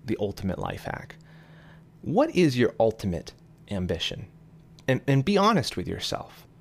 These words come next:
What is it you're really seeking out of life? You know, if someone asked you, "What, what are your goals? What are the things you're after?"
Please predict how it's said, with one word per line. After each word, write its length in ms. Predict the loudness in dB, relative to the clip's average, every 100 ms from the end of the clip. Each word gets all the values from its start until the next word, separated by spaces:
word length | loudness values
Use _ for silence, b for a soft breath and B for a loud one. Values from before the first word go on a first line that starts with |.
| B B
What 160 | 4 6
is 120 | 6
it 180 | 4 6
you're 140 | 6
really 640 | 6 6 6 6 6 6 4
seeking 880 | 2 4 4 4 4 4 4 2 -4 B B -20 -20 -8 0
out 200 | 4 4
of 140 | 2
life? 560 | 0 -2 -6 -14 -18 -20 -20 B B B B B B B B B
You 100 | 2
know, 60 | 4
if 60 | 4
someone 220 | 4 6
asked 400 | 6 2 0 -2
you, 380 | -2 -2 -6 -12 -6
"What, 340 | 2 2 4
what 100 | 4
are 40 |
your 120 | 4 2
goals? 420 | 2 0 0 0
What 80 | 0
are 40 |
the 100 | 2
things 200 | 2 2
you're 120 | 2
after?" 440 | 0 -2 -6 -10